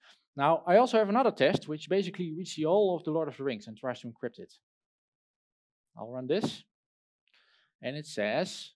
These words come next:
"Data must not be longer than hundred and seventeen bytes." So, well, this is not good if I want to encrypt something.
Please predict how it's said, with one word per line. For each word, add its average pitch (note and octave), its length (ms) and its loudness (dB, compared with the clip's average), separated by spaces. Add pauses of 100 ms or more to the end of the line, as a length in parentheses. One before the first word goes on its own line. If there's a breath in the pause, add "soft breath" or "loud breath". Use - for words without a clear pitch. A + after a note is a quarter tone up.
"Data D3 300 -2
must D3 180 -4
not F#3 180 -4
be G3 120 -2
longer G#3+ 280 -2
than G3 160 -2
hundred G#3 280 -6
and G3+ 100 -4
seventeen G#3 340 -2
bytes." F3+ 440 4 (840)
So, C#3 440 0 (360)
well, C#3+ 220 0
this D3 160 -4
is C3 60 -8
not B2+ 180 -6
good C#3 240 0 (140)
if B2 160 -14
I B2 40 -12
want A#2+ 160 -10
to A#2+ 60 -16
encrypt A#2+ 320 -12
something. D3 400 -8